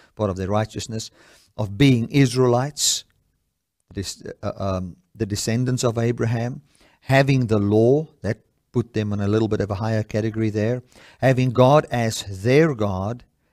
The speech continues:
and that they had their knowledge of him, and their knowledge, that great knowledge of him. Okay, now, the point I'm trying to make here is that the Jewish people of that time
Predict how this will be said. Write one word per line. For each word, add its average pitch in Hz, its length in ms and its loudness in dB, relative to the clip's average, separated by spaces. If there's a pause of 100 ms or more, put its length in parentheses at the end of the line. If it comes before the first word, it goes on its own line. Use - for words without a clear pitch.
(140)
and 151 120 0
that 117 140 -2
they 143 400 2 (240)
had 117 480 0 (240)
their 107 200 0
knowledge 110 720 -2 (400)
of 107 420 0
him, 101 500 -4
and 117 240 -4
their 98 120 -2
knowledge, 101 420 -6
that 95 180 -8
great 113 260 -2
knowledge 104 400 -6
of - 140 -14
him. - 160 -20 (420)
Okay, 147 300 4
now, 117 320 2 (440)
the 120 100 -6
point 247 280 6
I'm 180 140 -2
trying 147 240 0
to 139 100 -4
make 123 320 -2
here 117 320 -2 (380)
is 131 340 4
that 127 280 2
the 139 80 -2
Jewish 170 400 -4
people 147 340 0
of 135 160 2
that 160 220 2
time 110 380 -2